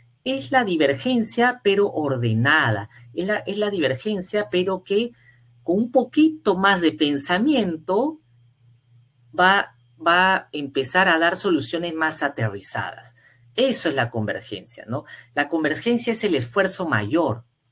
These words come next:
¿no? Es la estirada esa, Giancarlo, que dice, "Llegué, pero me tuve que estirar más, pero llegué". Eso es la convergencia, ¿no? O sea, la convergencia es esta idea,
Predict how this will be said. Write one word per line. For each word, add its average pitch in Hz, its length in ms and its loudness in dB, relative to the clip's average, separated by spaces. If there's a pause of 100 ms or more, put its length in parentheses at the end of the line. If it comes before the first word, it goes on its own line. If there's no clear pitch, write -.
(360)
¿no? 139 380 -2 (540)
Es 175 160 -2
la 180 100 2
estirada 165 880 2
esa, 156 340 -4
Giancarlo, 127 460 -4
que 131 80 -8
dice, 123 200 -8
"Llegué, 151 520 -4
pero - 240 -8
me 185 180 -6
tuve 262 360 -2
que 233 80 0
estirar 247 400 -4
más, - 200 -2
pero 180 160 0
llegué". 165 400 -2
Eso 143 380 -2
es 180 60 -2
la 160 120 -2
convergencia, 120 920 -8 (360)
¿no? 143 260 -2
O 220 80 -16 (280)
sea, 117 140 -6
la 120 160 -2
convergencia 220 640 -2
es 233 180 -4
esta 226 300 -2
idea, 214 640 0